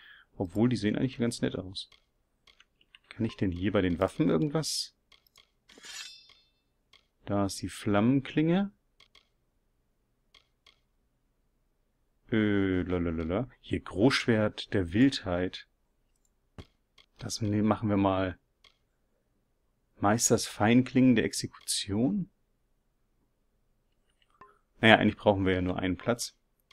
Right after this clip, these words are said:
Den Rest können wir ja immer noch, äh, so. Eintausendzweihundert Gold gibt's dafür noch.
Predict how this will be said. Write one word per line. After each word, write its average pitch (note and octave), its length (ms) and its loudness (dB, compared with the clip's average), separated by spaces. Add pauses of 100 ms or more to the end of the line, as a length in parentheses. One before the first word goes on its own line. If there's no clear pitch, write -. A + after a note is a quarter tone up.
(300)
Den G2 120 -4
Rest F#2+ 280 -2
können G2 200 -2
wir F#2 80 -2
ja F#2 100 0
immer F#2 140 -2
noch, F2+ 360 -6
äh, F2+ 320 -4 (1800)
so. - 240 -10 (440)
Eintausendzweihundert G#2 920 2
Gold E3 300 4
gibt's C#3 220 -2
dafür C3+ 340 4
noch. C3 220 4